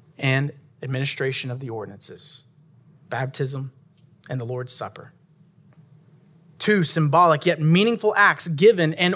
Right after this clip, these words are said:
ordered to the church by Jesus Christ. And these markers become incredibly helpful to us in particular here at Y A Worship,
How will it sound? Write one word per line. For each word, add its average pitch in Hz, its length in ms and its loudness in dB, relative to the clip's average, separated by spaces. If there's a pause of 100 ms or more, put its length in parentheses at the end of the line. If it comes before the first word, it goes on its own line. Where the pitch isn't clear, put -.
ordered 180 460 6 (800)
to 196 400 0
the 170 120 -8
church - 640 -2
by 131 300 2
Jesus 123 480 -12
Christ. - 540 -20 (1120)
And 139 340 0 (180)
these 190 280 0
markers 180 340 2
become 160 300 0
incredibly 220 680 4
helpful 202 380 2
to 190 160 -6
us - 340 0
in 196 140 -2
particular 160 580 0
here 151 200 -4
at 151 100 -4
Y 156 180 0
A 180 80 -2
Worship, - 440 -14